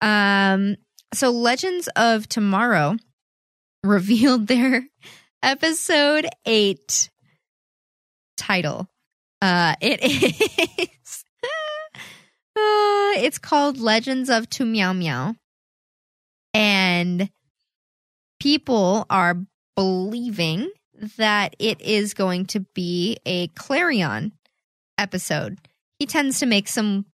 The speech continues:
cat puns, and he has his cat familiar, uh, Teak, right? Teak's his name. Um, if you're not familiar with Klarion, he is a witch boy,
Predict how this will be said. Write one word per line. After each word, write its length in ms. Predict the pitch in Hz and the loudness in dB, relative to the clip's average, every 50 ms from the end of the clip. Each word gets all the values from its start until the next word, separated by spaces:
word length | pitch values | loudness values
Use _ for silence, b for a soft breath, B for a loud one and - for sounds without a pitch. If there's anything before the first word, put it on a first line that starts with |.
| _ _ _ | _ _ _
cat 240 | - 214 151 - - - | -4 -4 -4 -4 -6 -8
puns, 720 | - - 196 170 165 180 254 349 415 453 - - - - _ _ _ _ _ _ | -4 -2 -2 0 0 -2 -2 -2 -4 -6 -8 -10 -12 -14 _ _ _ _ _ _
and 100 | - 202 | -2 0
he 120 | 226 247 226 | 2 4 4
has 180 | 220 214 208 | 2 2 0
his 240 | 214 190 185 190 - _ _ | -2 -2 -4 -4 -10 _ _
cat 420 | - - - - 196 190 - - - | -18 -8 -4 -2 -2 -2 -2 -6 -10
familiar, 800 | - - 226 208 196 190 190 190 190 190 190 190 190 190 185 - | -8 -6 -2 0 0 0 0 0 -2 -2 0 0 0 0 -2 -2
uh, 460 | 202 190 165 160 156 151 147 139 - _ _ - | -2 0 0 0 0 -2 -2 -4 -6 _ _ -12
Teak, 380 | - 285 277 403 - - - - - | -8 -8 -6 -8 -8 -10 -14 -14 -8
right? 280 | - - - - - - - - _ - | -4 -4 -4 -4 -6 -10 -18 -20 _ -14
Teak's 260 | - 262 240 - - | -12 -12 -12 -12 -14
his 140 | - 277 - | -14 -12 -10
name. 240 | 294 285 285 285 - b b b b b b b b _ - | -8 -8 -8 -8 -10 b b b b b b b b _ -2
Um, 640 | 214 208 196 190 185 175 170 165 165 165 190 202 - _ _ _ _ _ _ _ _ _ _ _ _ _ _ _ _ _ _ _ _ _ _ - | 2 2 4 4 4 2 2 0 -2 -4 -4 -6 -8 _ _ _ _ _ _ _ _ _ _ _ _ _ _ _ _ _ _ _ _ _ _ -6
if 340 | 359 349 349 349 339 - - | -2 -2 -2 -2 -2 -4 -4
you're 140 | 349 349 330 | -4 -2 0
not 240 | 311 285 277 269 | 2 2 2 0
familiar 600 | - - 294 254 226 214 214 220 220 214 214 214 | -2 -4 -2 0 2 2 2 2 2 2 2 2
with 520 | 208 190 180 175 175 175 175 170 180 - - _ | 0 0 2 2 2 2 2 0 -2 -4 -10 _
Klarion, 1080 | - - 320 330 330 330 330 330 320 320 311 311 311 311 311 311 311 311 311 320 - b b b b b b _ _ _ - | -8 -4 0 2 2 4 4 2 2 2 2 2 2 2 2 0 0 -2 -4 -6 -8 b b b b b b _ _ _ -4
he 500 | 233 233 233 233 226 202 - - 202 196 | -2 0 0 0 -2 -2 0 0 2 2
is 260 | 196 196 185 190 - - | 2 2 0 -2 -2 -2
a 100 | - 254 | -2 0
witch 400 | 277 349 605 740 - - - - 269 | 0 -2 -4 -6 -6 -6 -6 -4 -2
boy, 580 | 226 254 240 220 190 175 165 160 156 160 170 | 0 0 2 2 0 0 0 0 0 0 0